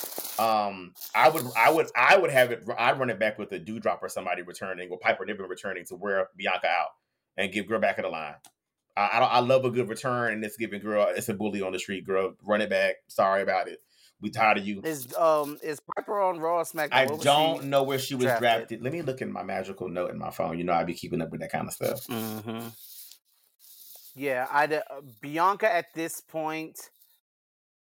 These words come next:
Speaker 2: um, don't wanna say needs,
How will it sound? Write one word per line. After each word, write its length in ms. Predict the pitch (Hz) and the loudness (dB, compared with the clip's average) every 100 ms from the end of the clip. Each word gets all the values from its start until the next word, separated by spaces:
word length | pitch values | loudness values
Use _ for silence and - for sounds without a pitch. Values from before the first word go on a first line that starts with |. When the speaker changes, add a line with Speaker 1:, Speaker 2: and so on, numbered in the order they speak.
| _ _ _ _ _ | _ _ _ _ _
Speaker 2:
um, 600 | 143 143 139 135 131 127 - _ - - - - - - _ _ - - - | 2 4 4 2 -4 -14 -18 _ -20 -20 -20 -18 -16 -16 _ _ -20 -20 -6
don't 140 | 208 | -4
wanna 160 | 226 196 | -2 -2
say 240 | - 180 | -2 -2
needs, 760 | 151 139 143 147 151 156 - | -4 -8 -8 -6 -6 -8 -10